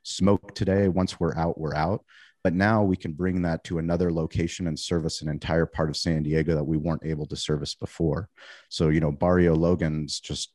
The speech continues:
an incredible community that connects us to, uh, downtown San Diego, to National City, to, you know, the community in Barrio Logan, to the Navy base, to nasco. I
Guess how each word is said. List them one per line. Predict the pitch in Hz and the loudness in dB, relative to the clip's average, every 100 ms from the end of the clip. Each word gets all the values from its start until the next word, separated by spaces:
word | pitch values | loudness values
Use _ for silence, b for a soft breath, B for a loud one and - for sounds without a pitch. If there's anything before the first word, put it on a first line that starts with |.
| _ _ _ _ _ _ - | _ _ _ _ _ _ -4
an | 87 | -2
incredible | 80 - 90 85 | 0 0 2 2
community | 87 85 85 82 85 | 0 2 2 2 2
that | 78 76 - | 2 0 -2
connects | - 78 - - | -2 -2 -2 -2
us | 76 - | -2 -2
to, | - 78 76 76 B B B - | -4 -2 0 -2 B B B -6
uh, | 76 71 | -4 -2
downtown | 82 82 - 80 | 0 0 2 0
San | 78 80 78 | 0 -2 0
Diego, | 78 85 80 82 78 | 2 2 2 2 0
to | - 73 73 73 | -2 -4 -2 -2
National | 82 78 - 78 | -2 -2 -4 -6
City, | - 78 82 78 | -4 -2 0 -2
to, | 76 73 73 - B B | -2 -2 -4 -8 B B
you | 73 | -6
know, | |
the | 73 73 | -4 -4
community | 87 82 80 78 | 0 2 2 0
in | 80 | 0
Barrio | 78 78 76 | 2 2 0
Logan, | 73 82 78 82 76 | 2 2 2 0 -2
to | - | -6
the | 76 | -2
Navy | 80 82 82 | 2 4 2
base, | 73 80 76 - | 2 0 -2 -4
to | - 73 | -4 -2
nasco. | 80 80 76 - 76 78 | 0 0 0 0 0 0
I | 78 | -2